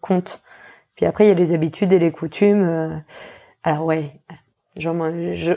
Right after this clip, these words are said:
je réalise, tu sais, en même temps, parce que vu que moi, je suis familière, je me dis, genre, en France, ils écoutent ça, ils vont se dire, « Comment ça, les gens, ils bra-, ils braconnent des tortues et des dugongs ? » Ce qu'il faut peut-être expliquer, c'est qu'à une époque, ils avaient le droit de les chasser il y a très longtemps,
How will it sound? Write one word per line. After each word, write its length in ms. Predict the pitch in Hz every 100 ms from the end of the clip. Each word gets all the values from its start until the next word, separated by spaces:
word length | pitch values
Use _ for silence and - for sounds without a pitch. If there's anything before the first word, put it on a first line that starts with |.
| -
je 140 | 185
réalise, 380 | 190 196 202 208
tu 120 | 196
sais, 140 | - 208
en 60 |
même 160 | 185 175
temps, 80 | 185
parce 120 | -
que 280 | 175 165 160
vu 60 |
que 80 | 160
moi, 160 | 180 185
je 200 | 170 185
suis 220 | - 180
familière, 460 | - 175 170 175 170 - -
je 80 | 170
me 60 | 190
dis, 140 | 185
genre, 140 | 185 165 - _
en 140 | 160 156
France, 420 | - 220 349 -
ils 160 | 175
écoutent 260 | 185 - 160
ça, 300 | 190 233 - -
ils 100 | 175
vont 180 | 185 185
se 60 |
dire, « 180 | 160 208 - - - -
Comment 240 | 247 247
ça, 180 | 247 247
les 140 | 226 196
gens, 180 | 208
ils 120 | 214 190
bra-, 400 | 185 185 185 185
ils 340 | 175 170 165
braconnent 460 | 165 185 175 190 185
des 120 | 170
tortues 360 | - 165 - 190
et 440 | 190 190 180 185
des 160 | 156 170
dugongs ? » 360 | 156 156 170 165 156 - - -
Ce 0 |
qu'il 100 | -
faut 100 | 160
peut-être 200 | 156 160
expliquer, 360 | 160 - 156 214
c'est 120 | 185
qu'à 140 | 160
une 100 | 160
époque, 360 | 156 185 196 -
ils 160 | 160 156
avaient 140 | 160
le 100 | 165
droit 220 | 160 175 180
de 80 |
les 140 | 170 160
chasser 340 | 165 160 180
il 80 | 175
y 60 | 160
a 60 |
très 180 | - 180
longtemps, 480 | 170 165 190 233